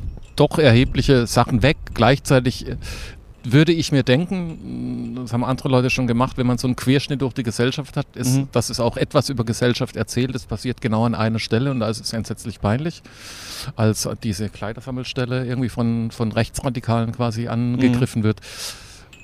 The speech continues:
Speaker 1: Und für mich wirkte der Film so völlig aus der Zeit gefallen. Es erinnert mich an Arthouse Kino der neunziger Jahre. Und das ist, ja,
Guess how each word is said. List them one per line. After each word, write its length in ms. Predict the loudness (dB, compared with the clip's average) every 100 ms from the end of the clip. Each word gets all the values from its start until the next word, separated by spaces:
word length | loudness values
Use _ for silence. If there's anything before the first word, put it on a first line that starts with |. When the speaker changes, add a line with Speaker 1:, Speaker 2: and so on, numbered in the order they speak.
| -16
Speaker 1:
Und 480 | -8 -4 -4 -6 -10 -14 -20 -20 -20 -10
für 100 | -2
mich 240 | -2 -2 -2
wirkte 280 | -2 -2
der 120 | -2 -2
Film 360 | 0 -2 -2
so 200 | -4 -8
völlig 420 | -4 0 2 2
aus 120 | -2 -2
der 140 | -2
Zeit 240 | 0 -2
gefallen. 300 | -2 -2 0
Es 100 | 0
erinnert 280 | 0 0 0
mich 180 | 0 -2
an 560 | 0 0 0 -2 -4 -8 -12 -4
Arthouse 320 | -2 -2 -4
Kino 220 | 0 2
der 100 | 4
neunziger 380 | 2 2 2 2
Jahre. 340 | 2 0 -2 -8 -12
Und 280 | -10 -10 -12 -20 -20 -20 _ _
das 180 | -10 -6
ist, 300 | -6 -6 -6
ja, 320 | -2 -2 -2